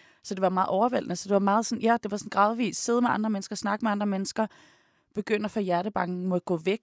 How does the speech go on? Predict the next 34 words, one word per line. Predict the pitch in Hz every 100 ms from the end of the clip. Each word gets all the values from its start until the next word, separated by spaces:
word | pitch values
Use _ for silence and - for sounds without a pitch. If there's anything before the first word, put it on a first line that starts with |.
| -
trække | - 170 156 -
mig, | 202
gå | 190
ud |
på | -
toilettet | - 180 170 165 220 -
og | -
være | 156
sådan, | - -
"Okay, | - 160
hey, | 139 196 190 147 156 -
hvad | 170 175
sker | - - 185 170
der? | 165 156 - -
Altså, | -
hvad | 165 160
er |
det, | -
der | 180
foregår?" | - 160 156 175 165
Men | 165
jeg | 165
vidste | 180 180 -
ikke |
rigtig, | 208 202
hvad | 190 165
det | 147
var. | 147 175 - _ _ _ -
Jeg | 180
vidste | 190
godt, | 220
hvad | 208 -
angst | 170 175 - - 160
var. | 143